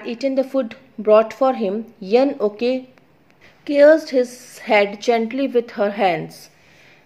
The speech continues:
जब टाइगर ने अपना पूरा खाना खा लिया जो यनोके उसके लिए लेके गई थी, जब उसने पूरा अपना फूड खा लिया, at that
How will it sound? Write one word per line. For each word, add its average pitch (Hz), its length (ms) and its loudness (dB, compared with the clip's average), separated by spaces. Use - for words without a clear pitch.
जब 311 280 2
टाइगर 208 340 2
ने 285 120 0
अपना 240 420 -2
पूरा 233 320 0
खाना 226 340 -4
खा 208 260 -2
लिया 202 260 0
जो 240 160 -6
यनोके 220 380 -2
उसके 220 220 -4
लिए 214 80 4
लेके 196 260 0
गई 185 180 0
थी, 185 120 -12
जब 220 100 -2
उसने 220 200 -4
पूरा 226 200 0
अपना 220 200 -2
फूड 220 260 -2
खा 190 180 -2
लिया, 190 380 -2
at 240 140 0
that 285 120 2